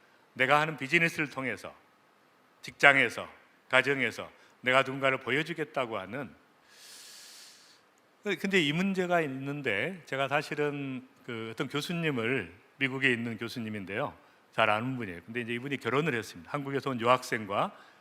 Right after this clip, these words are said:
결혼을 했는데 이제 둘이 이제 살다 보니까 너무 힘든 거예요. 왜냐하면 미국 문화와 한국 문화가 너무 다르기 때문에 이제 고통스러운 시간을 이렇게 보내게 됐습니다. 근데 이제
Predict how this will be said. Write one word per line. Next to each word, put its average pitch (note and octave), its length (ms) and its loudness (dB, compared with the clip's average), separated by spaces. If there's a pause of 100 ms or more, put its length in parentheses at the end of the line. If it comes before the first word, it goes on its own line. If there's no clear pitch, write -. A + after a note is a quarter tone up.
(120)
결혼을 A2+ 360 0
했는데 G2 600 -6 (1000)
이제 C#3+ 80 -6
둘이 D#3+ 340 0
이제 C#3 460 0
살다 D3 320 2
보니까 G#2 600 0
너무 A2+ 140 -8
힘든 E3 320 -4
거예요. G2+ 400 0
왜냐하면 A2 320 -8 (240)
미국 C#3 240 0
문화와 B2+ 640 2 (400)
한국 E3 300 2
문화가 C#3 240 0
너무 A#2 160 -4
다르기 A2 300 -4
때문에 F#2 560 -8 (180)
이제 - 100 -14
고통스러운 C#3+ 560 -2
시간을 B2 260 -2
이렇게 G2+ 120 -10
보내게 G#2 320 -4
됐습니다. E2 400 -18 (2250)
근데 E3+ 160 -2
이제 D3+ 480 0